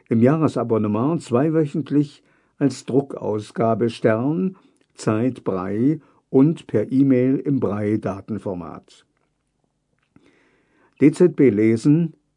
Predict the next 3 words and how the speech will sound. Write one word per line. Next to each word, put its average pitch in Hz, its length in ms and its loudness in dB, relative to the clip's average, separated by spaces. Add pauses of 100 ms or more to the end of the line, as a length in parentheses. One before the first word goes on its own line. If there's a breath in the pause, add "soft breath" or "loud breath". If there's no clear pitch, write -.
(100)
zweitausendeinundzwanzig. 123 2250 -4 (1600)
Danke, 120 340 2
Freunde. 78 500 -8